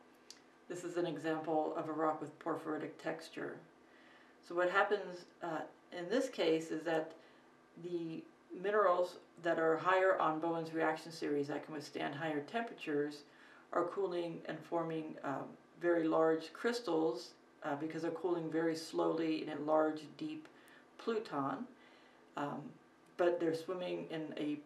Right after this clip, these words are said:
kind of pool of liquid magma. If the magma rises then to the surface and flows as lava, then all of the other mineral crystals have to form very quickly and they're very small.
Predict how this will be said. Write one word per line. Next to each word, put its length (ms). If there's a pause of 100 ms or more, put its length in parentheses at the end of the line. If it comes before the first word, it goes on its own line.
(120)
kind 160
of 140
pool 340
of 80
liquid 320
magma. 420 (440)
If 160
the 80
magma 340
rises 480
then 200
to 100
the 100
surface 640
and 140
flows 340
as 160
lava, 400
then 160
all 240
of 120
the 100
other 180
mineral 380
crystals 480
have 200
to 60 (320)
form 240
very 180
quickly 400
and 100
they're 100
very 260
small. 540